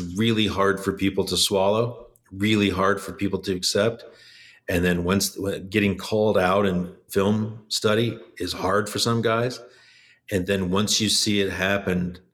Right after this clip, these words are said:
uh, once you see it happen to the seven million dollar forward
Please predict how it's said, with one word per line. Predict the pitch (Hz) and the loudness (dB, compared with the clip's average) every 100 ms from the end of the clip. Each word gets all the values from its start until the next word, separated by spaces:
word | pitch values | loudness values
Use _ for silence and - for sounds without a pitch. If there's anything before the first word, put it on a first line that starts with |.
| _ _ _ - | _ _ _ -8
uh, | 98 | -4
once | 98 113 | 0 0
you | 110 | 0
see | - | 2
it | 101 | 0
happen | 90 101 98 90 | 2 0 0 -2
to | - | -2
the | 87 87 | -2 -2
seven | - 107 98 98 | 0 0 0 2
million | 101 98 | 2 2
dollar | 95 98 | 2 0
forward | 95 101 95 95 95 | 0 0 2 0 -2